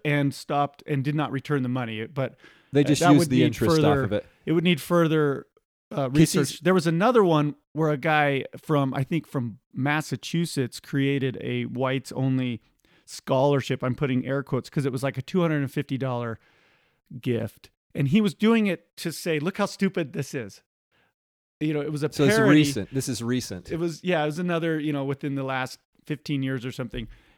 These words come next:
Speaker 1: And he was saying, "Look how dumb it is to create these things based solely on people's skin color." 'Cause of course people were criticizing it unironically and un-,
Speaker 2: <laughs>
Speaker 1: un-,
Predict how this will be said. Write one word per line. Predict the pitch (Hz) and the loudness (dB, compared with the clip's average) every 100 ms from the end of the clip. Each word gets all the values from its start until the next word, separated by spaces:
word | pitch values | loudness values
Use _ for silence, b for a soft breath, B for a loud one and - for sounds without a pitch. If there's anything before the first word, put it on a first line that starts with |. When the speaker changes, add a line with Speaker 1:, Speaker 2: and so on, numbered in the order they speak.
| _ | _
Speaker 1:
And | 143 | 0
he | 165 | 0
was | 180 | -2
saying, | - 175 156 147 | -4 -2 0 0
"Look | 156 170 | -2 -4
how | 196 | -2
dumb | 175 175 170 | 0 0 0
it | 160 | 0
is | 151 139 | -2 -4
to | - 143 | -6 -8
create | - 143 143 143 139 | -6 -6 -4 -6 -6
these | 143 - | -8 -6
things | 143 131 104 | -8 -8 -8
based | - 131 120 - | -8 -8 -8 -10
solely | 135 127 123 | -6 -4 -4
on | 120 113 | -6 -8
people's | 123 - - | -10 -10 -10
skin | 185 185 | -6 -6
color." | 143 117 | -4 -6
'Cause | - 156 | -4 -6
of | 131 | -4
course | 190 - | -8 -6
people | 135 - | -8 -8
were | 104 | -12
criticizing | 110 - 190 180 147 127 120 117 | -10 -4 -2 -2 -2 -4 -4 -6
it | 131 - | -8 -4
unironically | 160 143 135 147 143 123 113 113 | -2 0 0 -2 -2 -6 -8 -4
and | 127 120 | -4 -2
un-, | 139 185 139 147 | 4 4 4 -4
Speaker 2:
<laughs> | |
Speaker 1:
un-, | 147 147 143 139 | -4 -2 -2 -4